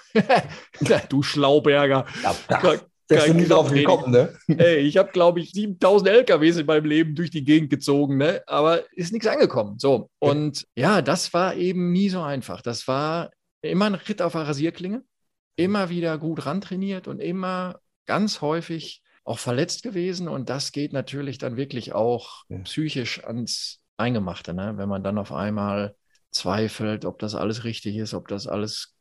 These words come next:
Speaker 1: gut wird. Und das
Speaker 2: Mhm.
Speaker 1: war eben, das hat mich auch nie losgelassen. Ich habe immer gesagt, der Sport ist ehrlich, der Sport ist fair. Und alles, was ich investiere, bekomme ich zurück. Davon war ich hundertprozentig überzeugt.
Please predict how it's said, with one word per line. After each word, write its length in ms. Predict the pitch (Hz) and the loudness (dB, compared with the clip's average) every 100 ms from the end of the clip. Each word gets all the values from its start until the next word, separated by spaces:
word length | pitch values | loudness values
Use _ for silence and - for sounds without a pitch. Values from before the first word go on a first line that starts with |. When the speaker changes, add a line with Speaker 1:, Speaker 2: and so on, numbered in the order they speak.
| _ | _
Speaker 1:
gut 400 | - 123 120 - | -6 -4 -4 -6
wird. 400 | 113 110 107 107 | -4 -2 -2 -4
Und 440 | 92 104 104 78 - _ _ | -8 -4 -4 -6 -12 _ _
das 240 | 104 95 123 | -12 -10 -6
Speaker 2:
Mhm. 60 | |
Speaker 1:
war 180 | 101 117 | -4 -2
eben, 120 | 113 | -4
das 120 | 110 | -6
hat 120 | 127 - | -8 -6
mich 80 | |
auch 60 | 117 | -4
nie 160 | 123 135 | -4 -4
losgelassen. 580 | 135 147 - 95 90 104 | -4 -8 -8 -8 -6 -6
Ich 80 | |
habe 100 | 117 | -6
immer 100 | 123 | -4
gesagt, 280 | 113 110 107 | -4 -6 -6
der 240 | 101 104 - _ _ | -4 -4 -8 _ _
Sport 360 | - 117 123 131 | -10 -2 -2 -2
ist 100 | 113 | -6
ehrlich, 380 | - 135 104 - | -2 0 -2 -6
der 100 | - | -10
Sport 300 | - 123 - | -6 -6 -6
ist 120 | - | -10
fair. 420 | - 131 90 107 - | -8 -8 -8 -14 -16
Und 200 | 95 - | -16 -10
alles, 440 | 113 131 180 180 - | -4 -2 -2 -6 -8
was 140 | 127 | -10
ich 120 | 120 | -8
investiere, 680 | 113 107 101 - 131 135 135 | -10 -8 -10 -12 -8 -8 -8
bekomme 500 | 131 101 - 139 139 | -10 -12 -6 -4 -4
ich 160 | 135 - | -10 -10
zurück. 500 | 131 117 117 - _ _ | -10 -8 -10 -12 _ _
Davon 320 | - 101 110 | -12 -10 -6
war 120 | 98 104 | -6 -6
ich 200 | - - | -6 -4
hundertprozentig 760 | 160 156 127 - - 117 107 | -2 -2 -8 -12 -10 -8 -8
überzeugt. 540 | 110 98 - 104 - | -10 -10 -10 -10 -12